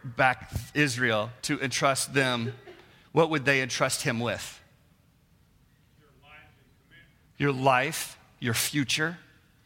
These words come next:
Trustworthy of your commitment, therefore, because you trust him with your life and your future. What else? Your hope. To, to, to trust someone with your hope. There's a,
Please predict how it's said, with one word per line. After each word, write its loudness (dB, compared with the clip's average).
Trustworthy 0
of 0
your -2
commitment, -2
therefore, -2
because -4
you -6
trust -4
him -2
with -4
your -6
life -2
and -6
your -6
future. -8
What -4
else? -8
Your -6
hope. -4
To, -2
to, -4
to 2
trust 4
someone 4
with -2
your 2
hope. 4
There's 6
a, -4